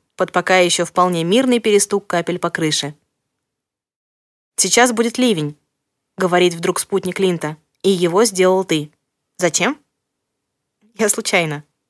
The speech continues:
пытается оправдаться Линд и с удивлением обнаруживает, что смущен. Силы не рассчитал,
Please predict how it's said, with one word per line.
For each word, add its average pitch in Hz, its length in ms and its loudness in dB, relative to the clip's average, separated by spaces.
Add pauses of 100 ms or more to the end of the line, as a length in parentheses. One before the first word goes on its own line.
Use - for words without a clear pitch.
(140)
пытается 170 440 -2
оправдаться 165 480 -2
Линд 214 300 0 (500)
и 202 60 -2
с - 80 4
удивлением 214 540 4
обнаруживает, 190 560 2
что - 160 0
смущен. 165 520 -2 (1300)
Силы 285 300 2
не 190 140 2
рассчитал, 165 540 0